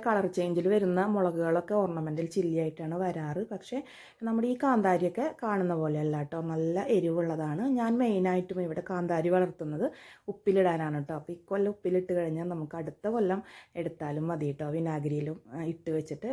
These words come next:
അടുത്ത കൊല്ലം എടുത്തു കഴിഞ്ഞാൽ നല്ല അടിപൊളിയായിട്ടിരിക്കും. അപ്പോൾ പ്രധാനമായിട്ട് ഉപ്പിലിടാനാണ് ഉപയോഗിക്കാറ്. ആ, പിന്നെ കുറച്ച് പറിക്കാനുണ്ട്, കുറച്ച് വെള്ളക്കാന്താരിയും ഒക്കെ ഉണ്ടായിരുന്നു കേട്ടോ. അപ്പോൾ എല്ലാം കൂടിയിട്ട് ഇന്ന് പറിക്കാനെടുത്തതാണ്. ഒരുപാടൊന്നുമില്ല, എന്നാലും നമ്മുടെ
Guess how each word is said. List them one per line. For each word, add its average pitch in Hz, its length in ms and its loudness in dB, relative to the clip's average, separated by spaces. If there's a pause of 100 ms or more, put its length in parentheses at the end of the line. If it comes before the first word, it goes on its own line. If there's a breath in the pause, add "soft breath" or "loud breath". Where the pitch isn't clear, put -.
അടുത്ത 170 260 -8
കൊല്ലം 165 200 -2
എടുത്തു 151 180 -12
കഴിഞ്ഞാൽ 151 300 -4
നല്ല 151 140 -2 (100)
അടിപൊളിയായിട്ടിരിക്കും. 151 920 -6 (1000 soft breath)
അപ്പോൾ 190 180 -18
പ്രധാനമായിട്ട് 208 640 2
ഉപ്പിലിടാനാണ് 196 640 2
ഉപയോഗിക്കാറ്. 160 640 2 (220)
ആ, 175 60 -10 (160)
പിന്നെ 220 300 2
കുറച്ച് 240 340 -2
പറിക്കാനുണ്ട്, 185 580 0
കുറച്ച് 254 280 0
വെള്ളക്കാന്താരിയും 185 760 4
ഒക്കെ 185 180 -6
ഉണ്ടായിരുന്നു 151 340 -4
കേട്ടോ. 160 180 -8
അപ്പോൾ 180 200 -10
എല്ലാം 160 260 -4
കൂടിയിട്ട് 165 300 -8 (460 loud breath)
ഇന്ന് 180 180 -4
പറിക്കാനെടുത്തതാണ്. 165 840 -4
ഒരുപാടൊന്നുമില്ല, 233 680 4 (140)
എന്നാലും 165 340 -4
നമ്മുടെ 180 240 0